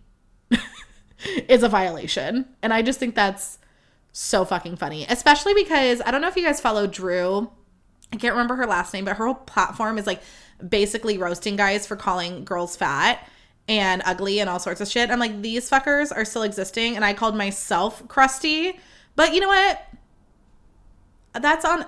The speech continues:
you know what? That's on me not supposed to be negative self-talking. That was the universe being like, "Hey, you know what? Don't call yourself crusty and pale. That's rude." And, um, you know, and I just want you to know that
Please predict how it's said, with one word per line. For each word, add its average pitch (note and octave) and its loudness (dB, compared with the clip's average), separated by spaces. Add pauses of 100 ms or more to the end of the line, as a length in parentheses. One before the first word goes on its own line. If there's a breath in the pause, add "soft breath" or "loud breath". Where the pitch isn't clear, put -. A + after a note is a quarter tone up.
you C#4 -4
know D#4 -2
what? D4+ -2
That's C#4 4
on F4+ 2
me A#3+ -2
not G#3 -2
supposed G#3+ -6
to - -12
be A3 -2
negative F#3 -2
self-talking. D3 -8
That G#3 0
was C4 0
the D4+ 0
universe C4 0
being B3 -6
like, A#3 -4
"Hey, A3+ -4
you A#3+ -4
know A#3+ 0
what? A#3 -2
Don't C4 0
call C#4+ 0
yourself C#4 -2
crusty - -2
and F3 -6
pale. C#3+ -2
That's E3 -8
rude." C3 -8 (440 loud breath)
And, A#3+ 0
um, A#3 4
you C4 0
know, A#3 0
and A#3+ 0
I A#3+ 4
just B3+ -4
want C#4 -2
you C#4+ -4
to C4+ -2
know C4 2
that G3 0